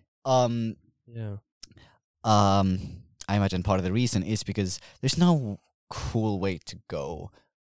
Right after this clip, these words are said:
Speaker 1: on a bike, you know, 'cause, like, ha-, in, in Good Omens, Crowley pulls up to a airbase in, like, a burning car, and it's great. The car is literally on fire, and it melts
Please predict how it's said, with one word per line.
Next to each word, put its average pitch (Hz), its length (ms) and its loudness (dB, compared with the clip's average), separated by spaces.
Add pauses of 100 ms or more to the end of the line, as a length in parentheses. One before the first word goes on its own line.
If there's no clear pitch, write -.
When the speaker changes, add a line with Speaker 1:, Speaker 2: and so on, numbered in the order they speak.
(100)
Speaker 1:
on 90 260 -8 (180)
a - 80 -10
bike, - 380 -6 (200)
you - 60 -8
know, 113 140 -2
'cause, 117 160 -6
like, 135 160 0 (120)
ha-, - 200 0
in, 175 180 2
in 185 200 6
Good 196 160 8
Omens, 135 580 2 (160)
Crowley 139 600 4 (440)
pulls - 420 2
up 151 280 4
to 127 500 0
a 127 180 0 (460)
airbase 139 640 6
in, 135 140 -4
like, 117 200 0
a 131 60 2
burning 147 480 4
car, 131 380 4
and 123 120 -4
it's 123 120 -4
great. 120 360 0 (360)
The 123 120 0
car 143 140 8
is 117 100 2
literally 143 400 2
on 123 140 0
fire, 107 360 4 (580)
and 139 160 0
it 127 120 -4
melts 139 540 0